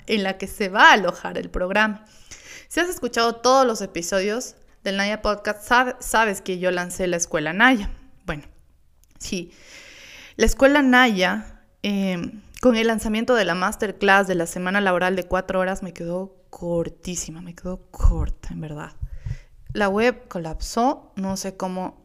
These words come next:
cómo logré que puedan entrar, fue un caos, el botón de pago dejó de funcionar, etcétera. Entiendo que muchas personas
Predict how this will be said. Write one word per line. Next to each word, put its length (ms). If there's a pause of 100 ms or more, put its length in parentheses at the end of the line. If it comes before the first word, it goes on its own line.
cómo 480
logré 320
que 80
puedan 340
entrar, 400
fue 140
un 100
caos, 480
el 60
botón 280
de 80
pago 280
dejó 220
de 60
funcionar, 800
etcétera. 360
Entiendo 280
que 140
muchas 480
personas 540